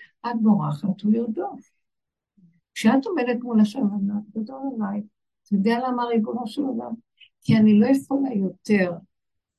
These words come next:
אה, להתנגד ולהילחם,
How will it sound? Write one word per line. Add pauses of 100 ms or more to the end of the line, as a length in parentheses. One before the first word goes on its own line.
(300)
אה, (340)
להתנגד
ולהילחם,